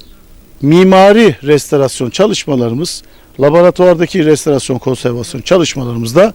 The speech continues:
devam ediyor. Bunlarla birlikte bugüne kadar kazısı ya-, tamamlanmış ve ortaya çıkarmış yapılarında koruma çatılarını, çı-, koruma çatı projelerini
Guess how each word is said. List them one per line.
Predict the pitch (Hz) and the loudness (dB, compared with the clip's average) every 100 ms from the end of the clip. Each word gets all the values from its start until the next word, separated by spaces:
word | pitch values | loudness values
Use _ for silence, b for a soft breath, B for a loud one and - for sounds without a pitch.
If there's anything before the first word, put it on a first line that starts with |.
| B B B B 151 | B B B B 0
devam | 175 202 196 | 2 4 2
ediyor. | 180 190 202 - B B B 156 | 0 0 0 -4 B B B -2
Bunlarla | 190 277 302 247 165 | 2 4 4 2 0
birlikte | 143 135 117 180 226 | -4 -6 -4 -4 -4
bugüne | 202 233 233 | -4 -4 -2
kadar | 196 185 185 175 | -2 0 0 0
kazısı | 175 175 160 - | -2 -4 -6 -2
ya-, | 190 | -2
tamamlanmış | - 160 165 143 127 127 175 - | 0 0 2 0 -2 -4 -6 -2
ve | 156 170 - _ - | 2 2 0 _ -2
ortaya | 151 151 190 170 | 0 2 2 0
çıkarmış | - 143 127 120 170 | -2 -6 -6 -2 0
yapılarında | 180 160 131 113 131 208 - B B B | 2 2 0 2 2 2 0 B B B
koruma | - 170 185 202 | 0 4 4 2
çatılarını, | - 143 - 127 117 113 165 233 - _ _ _ b b b b b - | 0 -4 -4 -4 -4 -2 0 0 -4 _ _ _ b b b b b -10
çı-, | 165 | -2
koruma | 156 175 214 | 2 4 4
çatı | - 151 127 | 2 0 -2
projelerini | 117 127 113 123 120 113 120 208 247 | -4 -4 -2 -4 -2 -4 0 0 0